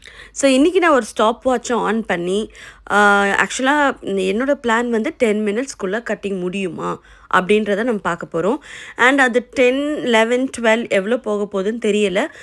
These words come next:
So, வீடியோவை எண்டு வரைக்கும் பாருங்க. முடிஞ்ச வரைக்கும் டென் மினிட்ஸ்க்குள்ள முடிக்க பார்க்குறேன்.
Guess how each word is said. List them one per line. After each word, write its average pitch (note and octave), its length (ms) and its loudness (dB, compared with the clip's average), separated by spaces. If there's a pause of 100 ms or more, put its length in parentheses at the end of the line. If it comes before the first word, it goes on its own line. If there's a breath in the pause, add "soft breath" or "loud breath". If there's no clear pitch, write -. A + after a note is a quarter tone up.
(160 loud breath)
So, C#4+ 200 0
வீடியோவை C4 520 4
எண்டு C#4 80 2
வரைக்கும் A#3+ 460 0
பாருங்க. G#3 540 -2 (240 loud breath)
முடிஞ்ச C#4+ 220 0
வரைக்கும் C4+ 340 0
டென் A3+ 280 -2
மினிட்ஸ்க்குள்ள G#3+ 460 -4
முடிக்க G3+ 420 -4
பார்க்குறேன். F3 420 -2